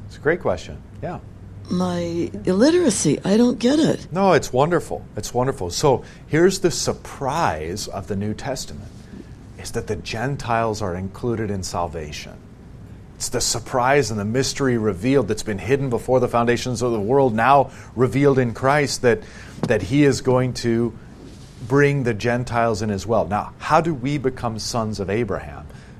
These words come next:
Speaker 1: By faith, by sharing in the faith of Abraham. This is like Paul's theology of, well, it even stems back to Jesus. Remember, they're all claiming to be sons of Abraham. And both John the Baptist and Jesus say, "No,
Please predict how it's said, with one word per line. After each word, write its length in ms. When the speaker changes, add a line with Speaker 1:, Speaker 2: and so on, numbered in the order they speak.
Speaker 1:
By 120
faith, 540
by 120
sharing 400
in 120
the 60
faith 440
of 140
Abraham. 600
This 200
is 180
like 240
Paul's 340
theology 500
of, 140
well, 180
it 160
even 260
stems 380
back 200
to 100
Jesus. 440
Remember, 220
they're 160
all 100
claiming 440
to 60
be 120
sons 320
of 140
Abraham. 560
And 180
both 400
John 300
the 80
Baptist 520
and 220
Jesus 440
say, 260
"No, 720